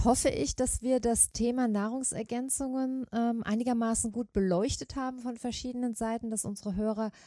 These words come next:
ein bisschen einen Einblick bekommen haben in dieses sehr vielfältige Thema. Ich glaub, wir haben gut auch noch mal zum Ausdruck gebracht, dass man vorsichtig sein sollte, wenn man selber da experimentiert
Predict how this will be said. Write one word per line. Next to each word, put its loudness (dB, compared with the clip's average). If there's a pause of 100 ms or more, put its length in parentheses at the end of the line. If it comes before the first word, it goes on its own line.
(160)
ein 0
bisschen 0
einen 0
Einblick -4
bekommen -4
haben -4
in -2
dieses -4
sehr 2
vielfältige -4
Thema. -2
Ich -6
glaub, -8
wir 0
haben -2
gut -6
auch 0
noch 0
mal -2
zum -6
Ausdruck -6
gebracht, -4
dass -4
man -2
vorsichtig -4
sein -4
sollte, -4
wenn -2
man -2
selber -2
da -2
experimentiert -2